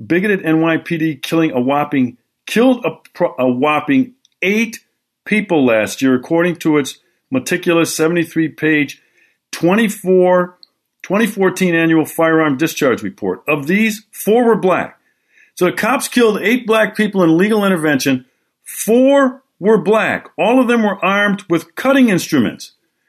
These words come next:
Every one of these eight were, were, um, armed with cutting instruments, respectively scissors, a hatchet, a box cutter, and a knife, and wielded them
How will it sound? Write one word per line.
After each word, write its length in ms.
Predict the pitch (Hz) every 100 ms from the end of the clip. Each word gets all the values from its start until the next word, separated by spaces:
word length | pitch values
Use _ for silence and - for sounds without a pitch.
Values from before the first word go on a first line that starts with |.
| _ -
Every 220 | 220 285
one 180 | 269 247
of 100 | 208
these 240 | 220 190 -
eight 340 | 180 180 - _ _ _ _ _ _ _ _ _ _ _ _ _ _ _ _
were, 400 | 170 180 180 - -
were, 320 | 170 175 165
um, 380 | 156 151 147 - 170
armed 240 | 220 202
with 160 | 160 -
cutting 320 | 226 240 139
instruments, 560 | 123 - 113 113 127 _ _ _ _ _ _
respectively 580 | 160 - 190 175 151 127
scissors, 640 | - - 226 208 233 190 -
a 220 | 147 143
hatchet, 760 | - 190 196 196 - 120 117 - _
a 100 | 147
box 340 | 127 170 185
cutter, 280 | - 190 175
and 80 | 165
a 40 | 151
knife, 340 | 143 143 - _
and 380 | 160 170 151 143
wielded 480 | 196 247 247 247 175
them 460 | 185 185 180 175